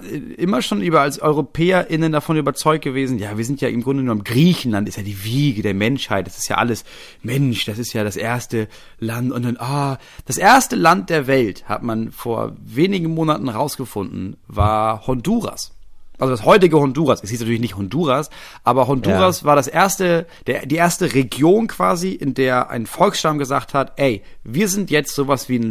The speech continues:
Speaker 1: Land.“
Speaker 2: Ah, okay, also sozusagen die Geburt des Nationalstaats liegt da. Die Wiege des Nationalstaats sozusagen.
Speaker 1: Ja, genau, nicht Nationalstaat, wie wir ihn heute kennen. Also die hatten jetzt kein
Speaker 2: Ja.
Speaker 1: Parlamentsgebäude oder sowas.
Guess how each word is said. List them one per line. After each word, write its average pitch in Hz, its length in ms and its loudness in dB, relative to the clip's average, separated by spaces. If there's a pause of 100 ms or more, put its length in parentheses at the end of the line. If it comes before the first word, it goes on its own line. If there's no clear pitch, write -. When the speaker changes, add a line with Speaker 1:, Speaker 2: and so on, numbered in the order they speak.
Speaker 1:
Land.“ 98 360 -6 (420)
Speaker 2:
Ah, 135 240 6
okay, 135 320 2
also 113 200 2
sozusagen 139 340 2
die 139 80 -4
Geburt 139 380 2
des 170 180 -6
Nationalstaats 143 1080 2
liegt 131 320 -4
da. 87 300 0 (340)
Die 117 240 -8
Wiege 175 300 0
des 139 180 -4
Nationalstaats 107 920 -4
sozusagen. - 260 -4
Speaker 1:
Ja, 160 120 6
genau, 175 240 6
nicht 170 240 4
Nationalstaat, 165 680 4
wie 135 180 -2
wir 170 180 4
ihn 151 140 2
heute 139 280 2
kennen. 190 340 0
Also 131 160 0
die 127 60 2
hatten 123 100 -2
jetzt 123 120 -4
kein 120 120 0
Speaker 2:
Ja. 101 120 2
Speaker 1:
Parlamentsgebäude 165 840 2
oder 180 140 0
sowas. 180 320 0